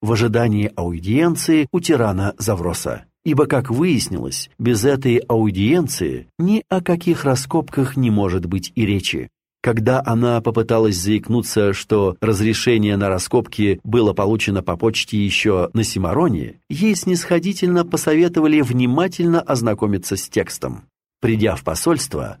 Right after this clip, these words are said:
она извлекла текст, прочитала его и, скрипнув зубами, отшвырнула в угол. В дверь постучали, и на пороге появился невысокий толстенький человек с вечно висящей на кончике носа каплей.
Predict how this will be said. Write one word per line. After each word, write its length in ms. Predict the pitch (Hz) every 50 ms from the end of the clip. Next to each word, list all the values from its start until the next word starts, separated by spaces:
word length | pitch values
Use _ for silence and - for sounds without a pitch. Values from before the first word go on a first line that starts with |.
| _ -
она 300 | - 139 147 165 185 196
извлекла 720 | 190 - - 175 151 135 139 147 147 139 - 147 156 147
текст, 580 | 143 139 - 117 - - - - - - - _ _ -
прочитала 540 | - 113 113 - - 120 117 165 175 175 165
его 360 | 165 160 156 143 151 151 143 - -
и, 80 | 131 117
скрипнув 560 | 101 - - - 113 117 - 92 92 82 69
зубами, 640 | 71 85 90 120 156 165 156 151 143 135 135 135 - -
отшвырнула 720 | - 160 - - - 143 139 117 104 101 98 92 90 87
в 120 | 80 85 95
угол. 300 | 87 85 85 - - - _ _ _
В 140 | - 107 104
дверь 380 | 101 120 151 185 185 180 170 175
постучали, 840 | - 160 156 - - 170 - - - 104 82 73 65 58 - - _ _ _ _ _ _ _ -
и 80 | 113 104
на 100 | 101 90
пороге 600 | - 76 78 110 139 147 98 85 67 50 - _ _
появился 640 | - 120 131 143 156 160 180 196 185 175 - - 175
невысокий 760 | 160 143 147 135 127 120 - - - 190 175 170 - - 131
толстенький 680 | 135 135 - 123 117 107 - - - 98 90 85 90
человек 580 | 85 - - 69 65 82 113 151 170 170 - -
с 160 | - - - -
вечно 480 | 151 185 214 202 - - - 185 196
висящей 720 | 180 160 170 165 - - - 147 147 139 - - - 151 139
на 160 | 135 127 120
кончике 540 | 131 120 120 117 107 - 123 113 - 123 113
носа 360 | 104 95 92 90 - - 104
каплей. 540 | - - 127 92 80 - 73 65 64 -